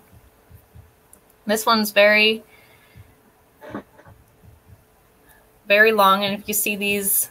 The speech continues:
citations, little three and the two. And we have research notes here too.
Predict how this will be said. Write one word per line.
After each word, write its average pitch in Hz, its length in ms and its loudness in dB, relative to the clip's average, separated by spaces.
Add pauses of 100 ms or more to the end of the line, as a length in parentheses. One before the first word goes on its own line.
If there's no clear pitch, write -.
citations, 294 1500 0 (560)
little 220 260 -2
three 226 320 -6
and 226 100 -4
the 202 80 -4
two. 208 600 -2 (4000)
And 196 120 -4
we 196 80 -2
have 196 160 0
research 214 460 -2
notes 202 320 0
here 226 320 0
too. 226 520 0